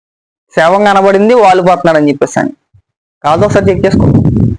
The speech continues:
సోషల్ మీడియా మొత్తం మీ వాళ్ళు నిన్నే ట్రోల్ చేస్తున్నారు. కాబట్టి ఏంటంటే, ఇకనైనా ప్రెస్ మీట్ పెట్టేటప్పుడు ఒకరు బుర్రలో పెట్టుకో, నువ్వు చెప్పిన పాట వినటానికి వాళ్ళు రారు,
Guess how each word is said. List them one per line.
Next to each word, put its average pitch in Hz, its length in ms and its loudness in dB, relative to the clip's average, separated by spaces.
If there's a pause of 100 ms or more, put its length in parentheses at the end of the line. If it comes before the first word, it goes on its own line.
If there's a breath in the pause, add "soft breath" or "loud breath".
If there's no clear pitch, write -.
(340)
సోషల్ 175 220 0
మీడియా 190 220 2
మొత్తం 190 300 0
మీ 175 80 2
వాళ్ళు 196 240 2
నిన్నే - 160 2
ట్రోల్ - 220 2
చేస్తున్నారు. - 640 -2 (1400)
కాబట్టి 120 320 0
ఏంటంటే, 143 320 0
ఇకనైనా 160 360 0 (120)
ప్రెస్ - 160 0
మీట్ - 340 0
పెట్టేటప్పుడు - 760 -2
ఒకరు 160 140 0
బుర్రలో 156 280 0
పెట్టుకో, 160 300 -4 (1080)
నువ్వు 190 280 2
చెప్పిన 196 400 0
పాట 196 360 0
వినటానికి 196 640 0
వాళ్ళు 196 240 0
రారు, 143 340 0